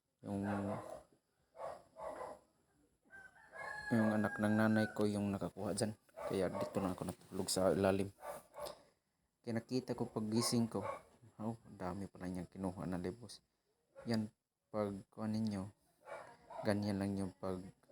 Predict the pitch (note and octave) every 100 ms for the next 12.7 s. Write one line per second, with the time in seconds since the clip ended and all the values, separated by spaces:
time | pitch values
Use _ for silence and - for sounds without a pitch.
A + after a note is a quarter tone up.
0 | - - _ _ _ _ _ _ _ _
1 | _ _ - G#2+ G#2 G#2 G#2 G2+ G#2 G#2
2 | G#2 G2 G2 G2 G2 G2+ A2 _ _ _
3 | _ _ _ _ _ _ _ _ _ _
4 | _ _ _ _ _ _ _ - G#2+ G2+
5 | - G2+ G2+ F#2+ G2+ _ - - G2+ -
6 | _ _ _ _ _ _ _ _ _ _
7 | _ _ _ _ F#2 F#2 F#2+ G2+ G2+ -
8 | _ A#2+ G#2 G2+ G2 - F#2+ F#2 E2+ -
9 | E2+ - E2+ - - - - _ _ _
10 | _ _ _ _ _ _ _ _ _ _
11 | _ _ _ _ _ _ _ _ _ _
12 | _ _ - A#2 B2+ A2+